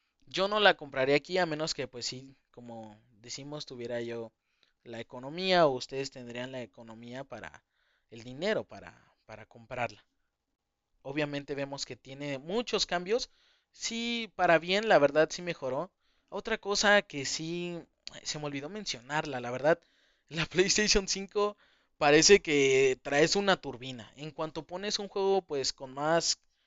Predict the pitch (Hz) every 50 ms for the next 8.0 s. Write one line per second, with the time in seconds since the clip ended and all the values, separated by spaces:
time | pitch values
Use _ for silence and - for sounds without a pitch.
0 | _ _ _ _ _ _ _ - 139 131 127 127 123 139 139 147 147 143 _ -
1 | 127 120 120 123 127 127 135 135 135 135 135 127 127 127 123 117 117 113 110 113
2 | 110 107 107 101 101 110 _ _ _ _ _ _ _ _ _ _ _ _ _ 127
3 | 147 147 151 151 156 - - 151 143 - - 147 139 147 139 - - - 117 113
4 | 110 107 101 - 131 143 151 147 - 147 147 151 147 139 _ 120 110 - - 123
5 | 117 - 127 120 113 110 107 107 113 - 143 139 135 143 143 - - - - 117
6 | - _ _ _ _ _ - - 208 214 208 190 175 151 139 - 165 175 180 -
7 | - 151 135 135 143 156 151 147 165 147 - - 147 143 147 143 139 123 113